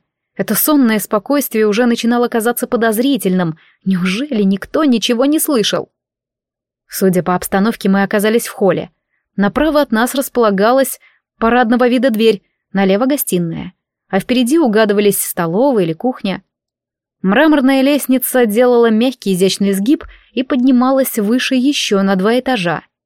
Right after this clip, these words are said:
Подойдя к двери, я постаралась ощупать её колдовством. Вроде бы чисто. Обычная дверь. Ключи торчат изнутри. Взяв у Мадины перчатку,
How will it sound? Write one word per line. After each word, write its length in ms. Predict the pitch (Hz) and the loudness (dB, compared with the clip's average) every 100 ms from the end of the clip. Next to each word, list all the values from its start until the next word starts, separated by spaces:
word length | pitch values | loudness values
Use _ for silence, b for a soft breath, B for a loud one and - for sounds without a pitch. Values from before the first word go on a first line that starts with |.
| _ _ _ _ _ _ _ _ | _ _ _ _ _ _ _ _
Подойдя 360 | 180 180 185 190 | -4 -2 0 0
к 80 | 175 | 0
двери, 260 | 185 262 | 0 0
я 140 | 254 226 | 0 -2
постаралась 560 | 202 - 208 226 - - | -4 -2 0 0 -2 -8
ощупать 540 | 190 - - 240 269 | -8 -6 -8 -8 -6
её 200 | 262 269 | -2 -2
колдовством. 680 | 262 269 262 - 214 214 196 b b b - | -2 -2 -2 -2 0 0 0 b b b -6
Вроде 300 | 220 226 233 | -2 0 0
бы 100 | 240 | 0
чисто. 400 | - 208 - 190 _ _ - | -2 -4 -4 -10 _ _ -4
Обычная 420 | 196 294 - 190 | -2 0 0 0
дверь. 240 | 190 233 _ _ _ _ _ _ | 0 -2 _ _ _ _ _ _
Ключи 440 | 190 190 - 254 | -2 0 0 -4
торчат 460 | 277 277 - 202 202 | -4 -6 -4 -6 -4
изнутри. 500 | 208 233 208 160 - _ _ _ _ _ _ _ _ _ | 0 -2 -2 -12 -14 _ _ _ _ _ _ _ _ _
Взяв 320 | 190 247 320 | -2 -2 0
у 40 | 208 | 0
Мадины 400 | 190 180 190 196 | 2 2 0 0
перчатку, 600 | 214 - 311 - 262 | -4 -2 -4 0 -2